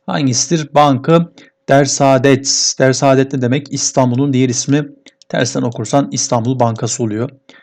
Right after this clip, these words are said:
Bankı Dersaadet, sevgili gençler, oldu cevabımız.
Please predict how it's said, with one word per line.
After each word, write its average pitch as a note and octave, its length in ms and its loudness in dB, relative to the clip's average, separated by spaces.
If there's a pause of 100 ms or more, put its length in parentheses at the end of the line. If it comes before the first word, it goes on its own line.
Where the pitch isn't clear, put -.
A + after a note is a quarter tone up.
(220)
Bankı C3 340 -2
Dersaadet, B2 800 0 (800)
sevgili A#2+ 340 -6
gençler, B2 440 -2 (140)
oldu A#2+ 400 0 (500)
cevabımız. A2+ 680 0